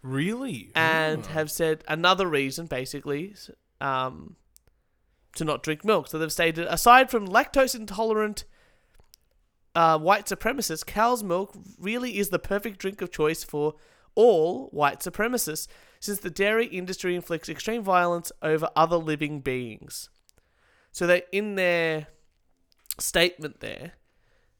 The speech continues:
Speaker 2: uh, they said, "Peter was trying to wake up people the implication of choosing this white beverage and suggesting you choose something else pronto," which is very odd,
Speaker 1: Mm-hmm.
Speaker 2: 'cause I don't know about you, but I've never, th-,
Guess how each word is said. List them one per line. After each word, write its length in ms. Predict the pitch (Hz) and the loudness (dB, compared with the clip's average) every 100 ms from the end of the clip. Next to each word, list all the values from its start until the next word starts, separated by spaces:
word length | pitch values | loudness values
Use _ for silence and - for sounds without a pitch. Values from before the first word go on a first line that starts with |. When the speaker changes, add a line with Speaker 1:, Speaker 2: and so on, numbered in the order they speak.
| _ _ _ | _ _ _
Speaker 2:
uh, 240 | - 139 139 | -4 -2 0
they 100 | 143 | -2
said, 220 | 156 151 | -4 -2
"Peter 180 | 196 202 | 0 0
was 120 | 190 | 0
trying 120 | 190 | -2
to 40 | 170 | 2
wake 240 | 180 180 | 0 0
up 80 | 175 | -2
people 240 | 180 170 | -4 -4
the 80 | 165 | -6
implication 560 | 165 175 156 165 151 156 | -6 -6 -2 -2 -2 -6
of 80 | - | -6
choosing 460 | 180 170 170 170 | -4 -2 -4 -4
this 200 | 165 156 | -4 -6
white 400 | 127 143 220 - | 0 2 2 2
beverage 500 | 180 139 131 165 185 - - - | 0 0 -4 -10 -12 -16 -20 -6
and 160 | 160 | -4
suggesting 640 | - 139 - 185 - 196 | -4 -6 -4 -4 -4 -6
you 160 | 170 139 | -6 -8
choose 300 | - 196 190 | -8 -6 -4
something 340 | - 180 165 | -4 -4 -6
else 320 | 139 127 139 - - _ _ _ - | -2 -2 -4 -12 -20 _ _ _ -10
pronto," 580 | - 127 127 123 92 - _ _ _ _ _ | -4 -4 -4 -8 -10 -16 _ _ _ _ _
which 140 | 196 | -2
is 220 | 226 202 - - _ _ _ _ | -2 -2 -8 -20 _ _ _ _
very 380 | 185 311 370 262 | 4 6 8 8
odd, 320 | 185 127 - - _ | 8 6 -2 -20 _
Speaker 1:
Mm-hmm. 340 | 139 139 127 107 | -8 -6 -6 0
Speaker 2:
'cause 440 | 233 226 214 - - - - _ - - - | 8 10 10 2 -8 -20 -20 _ -20 -20 -4
I 80 | 202 | 2
don't 120 | 269 | 4
know 100 | 269 240 | 6 6
about 240 | 208 190 | 6 4
you, 220 | 180 202 | 2 0
but 140 | 160 175 | 4 4
I've 140 | 180 | 4
never, 340 | 190 208 214 | 4 4 4
th-, 120 | 208 | -2